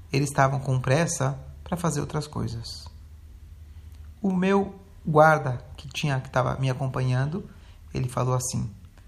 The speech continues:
"Continua andando nesse corredor. No final, você vai ver, até você vai ver, vai, você fala com um dos secretários que vai tá lá.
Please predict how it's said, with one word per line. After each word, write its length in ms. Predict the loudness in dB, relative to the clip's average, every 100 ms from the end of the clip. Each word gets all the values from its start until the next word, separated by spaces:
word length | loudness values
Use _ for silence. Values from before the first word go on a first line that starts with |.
| -20
"Continua 540 | -4 -4 0 2 4 4
andando 380 | 4 4 2 0
nesse 300 | 0 -2 -4
corredor. 580 | -2 -2 -2 -4 -6 -10 -18 -20 -20 -20 -20 -14 -4
No 100 | -4
final, 840 | -2 2 4 4 2 -4 -14 -14 -6
você 240 | -4 0
vai 160 | 0 0
ver, 400 | 2 0 0 -10 -4
até 480 | -2 2 2 0 -4 -4
você 240 | -2 0
vai 160 | 0 2
ver, 400 | 2 2 -2 -10 -20 -20 -20 -20 -20 -20 -20 -20 -20 -20 -4
vai, 160 | -2 0
você 380 | -2 -8 -4 2
fala 300 | 4 4 4
com 100 | 2
um 80 |
dos 160 | 2 0
secretários 640 | -4 -2 0 4 4 2
que 100 | -2
vai 120 | -4 -2
tá 160 | -2
lá. 280 | -2 -2